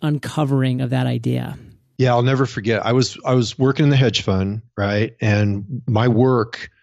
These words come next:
Speaker 2: was to research mathematical risk management systems and investment systems. I was one of the early pioneers of computerized trading systems.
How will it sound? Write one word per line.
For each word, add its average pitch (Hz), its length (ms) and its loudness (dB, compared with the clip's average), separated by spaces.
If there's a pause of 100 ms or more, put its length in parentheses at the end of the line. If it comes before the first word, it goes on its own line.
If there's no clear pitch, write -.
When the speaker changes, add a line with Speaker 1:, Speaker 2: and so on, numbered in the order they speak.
(500)
Speaker 2:
was 113 380 2
to 110 320 0
research 110 880 0
mathematical 113 640 -2
risk 110 180 -2
management 107 420 -2
systems 110 720 0
and 107 120 4
investment 107 540 2
systems. 110 580 0
I 110 100 2
was 123 140 2
one 135 120 2
of 123 40 4
the 117 100 4
early 123 180 4
pioneers 107 520 -2
of 107 80 -6
computerized 107 500 0
trading 104 300 0
systems. 151 640 0